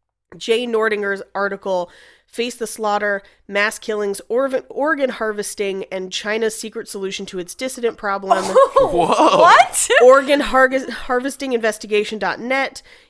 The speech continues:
Speaker 1: Ethan Gutman's, <laughs> Ethan Gutman's article, How Many Harvested, Falun Dafa dot org,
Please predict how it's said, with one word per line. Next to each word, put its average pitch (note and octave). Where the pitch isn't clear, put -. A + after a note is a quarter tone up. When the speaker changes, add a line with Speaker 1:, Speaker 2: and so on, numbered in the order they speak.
Speaker 1:
Ethan B3
Gutman's, A#3+
<laughs> -
Ethan C4+
Gutman's C4+
article, C4+
How A3
Many G#3
Harvested, B3+
Falun A3+
Dafa D4
dot C4
org, A#3